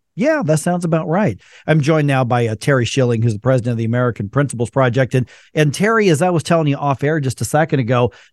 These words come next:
this is gonna be a little bit of a different conversation, 'cause usually I'm reaching out to somebody when there's an op-ed published, or there's a bill that's being voted on, or, or there's some press release.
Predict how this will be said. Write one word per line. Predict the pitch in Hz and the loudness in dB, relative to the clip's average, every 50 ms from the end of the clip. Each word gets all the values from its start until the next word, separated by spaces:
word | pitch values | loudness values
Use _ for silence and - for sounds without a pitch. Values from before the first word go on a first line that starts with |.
| _ | _
this | - 214 233 - | -2 0 0 0
is | 320 294 | -2 -4
gonna | 254 294 262 240 | -2 -2 0 2
be | 220 | 2
a | 190 165 | 2 2
little | 165 170 180 175 | 2 0 0 0
bit | 165 170 156 | 0 0 0
of | 160 135 | 0 0
a | |
different | 131 127 165 160 165 143 - | 0 -2 -2 -2 -4 -4 -2
conversation, | 151 147 143 131 117 - 160 170 - - 147 | 0 0 0 0 0 0 0 0 0 -2 -2
'cause | 127 143 127 117 | 0 0 0 0
usually | 120 160 233 285 269 226 214 196 175 165 | -2 -2 0 0 0 -2 -2 -2 0 0
I'm | 151 147 143 | 2 2 2
reaching | 147 151 - - 135 131 | 0 -2 -2 -4 -4 -2
out | 131 131 - | -2 -2 -2
to | - | -4
somebody | 113 - 139 131 127 123 123 120 123 123 120 - _ _ _ _ _ - | -4 -2 -2 0 0 2 0 2 0 0 -2 -4 _ _ _ _ _ -2
when | 123 143 139 139 135 | 0 2 2 2 2
there's | 127 127 123 127 123 107 | 2 0 0 0 0 0
an | 127 123 120 - - | 0 -2 -2 -4 -6
op-ed | 135 131 127 131 - 123 120 117 120 113 113 - | -4 -4 -4 -2 -2 -2 -2 -2 -2 -4 -6 -6
published, | - - 127 123 113 123 127 123 123 123 113 - - | -2 0 0 2 2 2 2 2 2 2 0 -2 -2
or | 120 127 127 123 | 0 2 2 2
there's | 110 131 127 123 107 | 0 0 0 0 0
a | 127 | 0
bill | 107 107 92 143 135 139 139 135 131 | -2 0 0 2 2 2 2 0 0
that's | 123 135 113 | -2 -2 -4
being | - 143 139 131 127 113 | -2 0 0 0 0 0
voted | 104 131 127 131 123 131 120 | 0 0 0 0 0 0 -2
on, | 127 120 123 127 127 123 127 | -2 -2 0 0 0 0 2
or, | 127 127 123 123 - - - - | 2 2 0 -2 -4 -12 -20 -6
or | - 147 151 143 | 0 0 2 2
there's | 127 139 127 - | 2 2 0 0
some | - 147 139 131 | 0 0 -2 -2
press | - - 151 151 147 - - | -2 0 2 2 2 0 -2
release. | 139 127 120 123 127 123 | -2 -2 0 0 0 -2